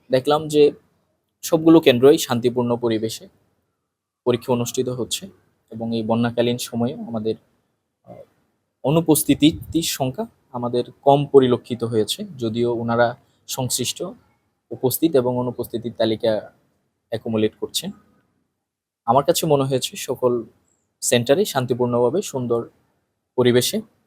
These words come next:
পরীক্ষা অনুষ্ঠিত হচ্ছে। আমরা পরীক্ষার জন্য সকল ধরনের প্রস্তুতি নিয়ে রেখেছি। সবগুলা কেন্দ্রে, আহ, সীমানার দুইশো গজের মধ্যে আমরা একশো চুয়াল্লিশ ধারা জারি করে রেখেছি।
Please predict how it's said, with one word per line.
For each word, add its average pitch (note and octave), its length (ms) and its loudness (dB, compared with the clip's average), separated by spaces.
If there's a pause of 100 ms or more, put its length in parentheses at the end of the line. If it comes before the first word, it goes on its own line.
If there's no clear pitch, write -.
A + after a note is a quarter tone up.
(220)
পরীক্ষা B2 260 -4
অনুষ্ঠিত B2 340 -6
হচ্ছে। B2+ 340 -6
আমরা B2 340 -2 (440)
পরীক্ষার C#3+ 300 2
জন্য C#3+ 200 2
সকল D3 280 4
ধরনের B2+ 280 4
প্রস্তুতি B2 420 -4
নিয়ে A#2 140 -2
রেখেছি। A#2 440 -8
সবগুলা C3 380 -2
কেন্দ্রে, A#2+ 380 -4 (460)
আহ, F#3+ 260 -2 (520)
সীমানার B2 500 2 (300)
দুইশো A#2+ 280 0
গজের A#2+ 220 2
মধ্যে A#2 200 -2
আমরা A2+ 120 0
একশো A2+ 160 -6
চুয়াল্লিশ A2 340 -2
ধারা A2+ 180 0
জারি G#2+ 220 -2
করে G#2 240 -6
রেখেছি। - 340 -12